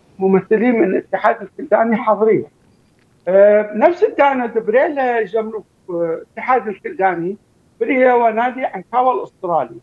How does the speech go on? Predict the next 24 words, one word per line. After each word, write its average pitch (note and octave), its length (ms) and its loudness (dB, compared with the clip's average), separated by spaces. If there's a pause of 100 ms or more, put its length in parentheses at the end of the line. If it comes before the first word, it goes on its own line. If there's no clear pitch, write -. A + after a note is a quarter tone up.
(560)
كمؤسسة F3+ 560 -6
خيطة F#3+ 380 -4
ظهر D#3+ 280 -4
ولا B3 420 2 (760)
وهر D3 460 0
أتوا A3 280 0 (420)
جمعية F3 340 -4
حضارة E3 420 0
كلدانية F3 480 -4
موجودة E3+ 580 -6
و-، C4+ 160 2 (500)
وجمعيات F#3+ 1200 0
القروية A3 760 0 (100)
بعد D3 200 -2 (140)
أخذا B3 280 -2
الاتحاد A#3 560 -4
الكلداني، F#3 720 -2 (520)
آه، B2+ 360 -6
مساعد - 420 0
الأنبياء G3+ 580 2
من G#3 320 -2 (100)
الأنبياء A3 500 0
إنه F#3 400 -6
أودي A#3+ 380 -4